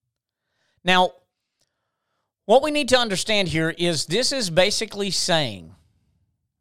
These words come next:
that Yahweh, right? Yahweh,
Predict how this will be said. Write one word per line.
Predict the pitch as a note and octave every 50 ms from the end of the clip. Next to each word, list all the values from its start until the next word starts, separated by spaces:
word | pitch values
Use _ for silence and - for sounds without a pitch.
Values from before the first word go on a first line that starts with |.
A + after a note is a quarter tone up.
| _ _ _ _ D3
that | B2+ D#3+ F3 E3+ E3+ D#3 -
Yahweh, | D#3 C#3+ D#3 F3+ G3 A3 A#3+ A3+ F#3 C#3+ A#2 A2 G#2 G2 G2+ A#2+ B2+ - _ _ _ _ _ _ _ _ _ _ _ _ _ _ _ _ _ _ _ _ _ _ _ _ _ _ _ _ _
right? | - B2 B2+ C3 - _ _ _ _ _ _ _ _ _
Yahweh, | C3 C3+ D3 F#3 F#3+ A3 G#3+ E3 C3 A#2